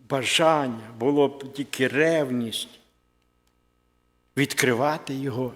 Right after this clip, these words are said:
і читати. І любов до Бога, мірка, казав Христос, "Якщо ви любите мене", ми сьогодні співали пісню,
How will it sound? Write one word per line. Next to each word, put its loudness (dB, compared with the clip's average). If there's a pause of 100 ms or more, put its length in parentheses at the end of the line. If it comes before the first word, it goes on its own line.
і -4
читати. -4 (2750)
І 8
любов 8
до 2
Бога, -4 (2500)
мірка, 2 (1700)
казав 2
Христос, -6 (440)
"Якщо 2
ви 6
любите 2
мене", 2 (1900)
ми 2
сьогодні 6
співали -2
пісню, -4